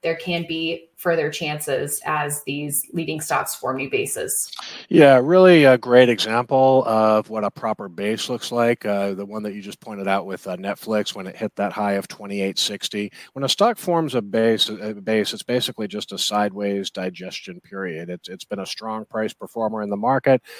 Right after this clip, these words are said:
Speaker 2: Now it's gonna take a breather and consolidate gains. And that's what Netflix did, uh, when it started moving sideways, sideways from twenty-eight sixty. And then again, you pointed out that, uh, that, that, that technical breakout that came in,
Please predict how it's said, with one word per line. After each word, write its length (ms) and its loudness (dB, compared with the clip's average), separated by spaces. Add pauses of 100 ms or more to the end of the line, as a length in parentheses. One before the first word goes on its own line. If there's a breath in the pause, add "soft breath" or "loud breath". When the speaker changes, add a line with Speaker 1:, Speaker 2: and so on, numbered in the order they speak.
(180 loud breath)
Speaker 2:
Now 120 4
it's 120 0
gonna 160 0
take 240 0
a 40 2
breather 500 -2
and 120 -10
consolidate 640 -2
gains. 360 -2
And 100 -12
that's 160 -8
what 140 -16
Netflix 440 -8
did, 380 -2
uh, 200 -2
when 160 -10
it 180 -8
started 340 -4
moving 260 -8
sideways, 580 -2
sideways 500 -4
from 160 -14
twenty-eight 1400 -4
sixty. 540 0 (220 loud breath)
And 140 0
then 140 2
again, 240 0
you 80 -4
pointed 360 -2
out 220 2
that, 220 -2 (100)
uh, 200 0
that, 320 -4
that, 300 -8
that 200 -8
technical 460 -6
breakout 540 -2
that 160 -12
came 320 -8
in, 200 -16